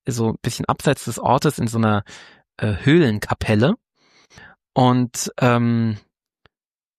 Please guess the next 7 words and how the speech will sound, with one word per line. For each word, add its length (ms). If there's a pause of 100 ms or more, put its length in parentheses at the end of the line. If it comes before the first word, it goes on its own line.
(120)
da, 420
das 180
war 140
bei 120
unserer 240
Wanderung 480 (480)
und, 640